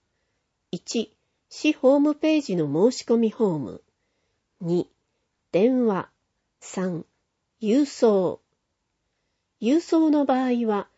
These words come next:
個別検診と明記の上、検診名、子宮頸がん、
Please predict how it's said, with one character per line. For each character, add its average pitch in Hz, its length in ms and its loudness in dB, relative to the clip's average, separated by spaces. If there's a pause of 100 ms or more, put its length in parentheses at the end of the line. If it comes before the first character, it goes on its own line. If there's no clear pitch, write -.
(260)
個 185 100 -8
別 285 340 0
検 277 320 0
診 139 320 -8
と 151 160 -8
明 226 240 6
記 185 180 -8
の 147 200 -4
上、 135 340 -10 (540)
検 302 280 2
診 269 360 2
名、 131 420 -8 (640)
子 - 260 -16
宮 277 160 2
頸 233 300 0
が 127 160 -10
ん、 143 120 -18